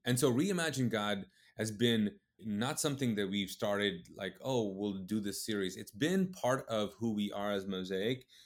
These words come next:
I mean, even our mission is, as this church is to reclaim the message and the movement of Jesus. And the reason why we want to do that is because I was like, "Man, there's so much stuff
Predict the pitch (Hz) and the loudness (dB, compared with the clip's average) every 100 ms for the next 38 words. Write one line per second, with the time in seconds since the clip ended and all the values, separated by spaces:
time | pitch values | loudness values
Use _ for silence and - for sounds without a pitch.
0 | _ - 104 107 101 - - 123 135 117 | _ -2 2 2 0 -4 0 2 4 4
1 | 101 104 - - 101 98 92 98 92 92 | 2 0 -2 -4 -2 -4 -4 -6 -6 -8
2 | - 107 101 98 92 98 92 110 107 - | -2 -2 -2 -4 -6 -4 0 0 -2 -4
3 | 107 107 101 92 101 - _ _ 104 101 | -2 0 0 0 -2 -6 _ _ -4 -2
4 | 104 - 95 95 92 92 92 92 87 92 | -2 -2 -4 -2 -2 -4 -4 -4 -6 -6
5 | 95 - - - 98 92 _ _ - 113 | -6 -6 -12 -12 -10 -12 _ _ -4 2
6 | 131 131 123 104 98 95 98 98 95 95 | 4 4 2 0 -2 -2 -4 -4 -4 -2
7 | 120 139 95 98 104 98 101 104 104 95 | 0 0 -2 -4 -2 -2 -4 -8 -6 -6
8 | - 110 123 107 151 - - 101 117 139 | -8 -6 -4 -2 -2 -4 -6 -4 -4 -2
9 | 110 113 - - _ _ _ - - - | 0 -2 -6 -14 _ _ _ -4 -2 -2
10 | - 113 123 113 | 0 2 4 4